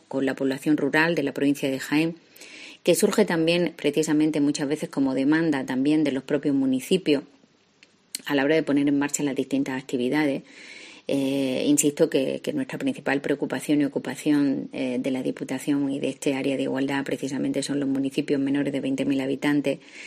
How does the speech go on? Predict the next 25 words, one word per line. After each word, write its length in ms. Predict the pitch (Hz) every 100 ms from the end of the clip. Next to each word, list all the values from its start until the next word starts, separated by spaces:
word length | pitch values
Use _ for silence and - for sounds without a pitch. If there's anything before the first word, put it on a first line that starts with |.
| - - - -
De 180 | 156 160
ahí 200 | 165 185
que, 380 | - 175 180 -
eh, 420 | 151 143 139 131
surgiera 560 | - 156 - 151 143 143
este, 600 | 139 - 131 120 120 -
este 200 | 139 131
proyecto. 600 | - 117 120 - - 147 - - - - - - -
Surge 380 | - 208 214
también 580 | 180 165 165 175 180 180
a 60 | 151
raíz 260 | 143 147
de 60 | 156
la 120 | 143
demanda 380 | 139 147 156 151
de 60 | 135
las 120 | 131
mujeres 400 | 127 127 151 135
jóvenes 440 | - 165 151 143
también 320 | 143 135 151
que 80 | 147
viven 240 | 135 131 131
en 60 |
estos 260 | 127 135 131
pueblos, 420 | - 175 160